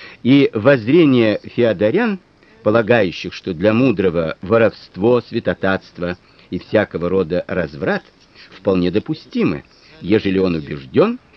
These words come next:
что они ему на пользу. Смотри Диоген Лаэрций, глава вторая, страница девяносто третья, девяносто девятая.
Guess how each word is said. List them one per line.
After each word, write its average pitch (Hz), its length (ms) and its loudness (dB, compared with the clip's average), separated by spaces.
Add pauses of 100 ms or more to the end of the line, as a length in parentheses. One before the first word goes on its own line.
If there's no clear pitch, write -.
(140)
что - 240 -6
они 101 300 2
ему 185 360 0 (220)
на 98 140 -4
пользу. - 420 -12 (1400)
Смотри 165 600 2
Диоген 139 520 2
Лаэрций, 101 800 0 (200)
глава 107 360 2
вторая, 143 380 -2
страница 98 560 -4
девяносто 85 420 -6
третья, 170 600 -6
девяносто 85 500 -8
девятая. 65 520 -12